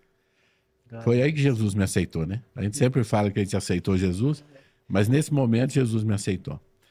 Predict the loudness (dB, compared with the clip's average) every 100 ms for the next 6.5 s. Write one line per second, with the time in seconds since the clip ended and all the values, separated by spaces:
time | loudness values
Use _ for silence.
0 | _ _ -6 2 2 2 0 0 2 2
1 | 2 2 2 2 2 2 0 0 -2 -2
2 | -4 -6 -4 -4 -2 0 0 0 0 0
3 | 2 0 2 0 2 0 2 0 -2 0
4 | 0 0 -2 -2 -2 -2 -2 -4 -2 -2
5 | -2 -4 -8 -2 0 0 -2 0 -2 0
6 | 0 0 -2 -4 -10